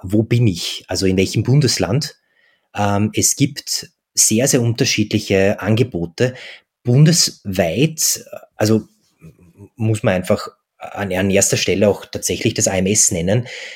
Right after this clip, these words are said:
ähm, die einfach ganz, ganz viele Kooperationen, die eben sehr unterschiedlich in Bundesländern sind, nennen.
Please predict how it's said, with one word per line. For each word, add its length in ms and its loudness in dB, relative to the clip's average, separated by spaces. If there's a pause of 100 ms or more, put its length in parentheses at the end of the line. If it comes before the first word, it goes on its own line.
(180)
ähm, 500 0
die 200 2
einfach 460 -4
ganz, 380 0
ganz 320 0
viele 280 0
Kooperationen, 840 0
die 200 2
eben 160 2
sehr 180 2
unterschiedlich 600 2
in 120 -2
Bundesländern 520 -4
sind, 400 -4
nennen. 460 0